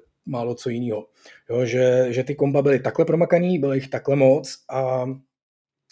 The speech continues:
a byly by pochopitelný. Jo, že to nebylo takový to, já nevím, jako dřív, když jsme hráli prostě Inter Karate, International Karate, tak jsme prostě měli, že jo, u televize namalovaný papírek s těma jednotlivýma technikama, protože to jako vlastně nedávalo moc smysl, jo, že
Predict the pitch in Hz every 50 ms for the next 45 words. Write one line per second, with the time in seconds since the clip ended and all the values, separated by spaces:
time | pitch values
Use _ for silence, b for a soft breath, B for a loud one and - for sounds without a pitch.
0 | _ _ _ _ - 117 131 135 143 147 147 147 143 135 - - - - - 104
1 | 104 104 101 - b b b b b b b 120 127 135 139 139 143 147 147 135
2 | 135 156 151 139 135 139 135 135 131 131 151 147 151 156 151 151 B B B B
3 | 123 127 139 143 139 139 147 135 120 - 139 143 151 143 - 147 135 143 147 143
4 | 139 143 143 143 135 139 131 139 147 147 135 123 127 139 135 - 156 160 160 165
5 | 160 - - 127 123 - 139 131 131 - - 156 143 135 131 139 139 147 147 147
6 | 135 135 - 143 139 139 131 - - 156 147 139 131 127 139 139 131 127 135 139
7 | 143 139 139 139 - 139 - 143 135 139 135 135 135 143 143 139 131 131 131 131
8 | 135 139 143 143 139 135 135 127 - - 135 139 143 143 135 139 B B B B
9 | B B B - - 139 143 143 139 135 135 135 139 139 139 139 139 151 147 139
10 | 127 - 147 143 - 147 147 151 147 - 143 135 - 151 139 156 139 135 151 147
11 | 156 143 143 135 - - 147 135 139 151 156 147 131 120 117 113 110 - - -
12 | 117 107 - - 101 104 117 127 120 123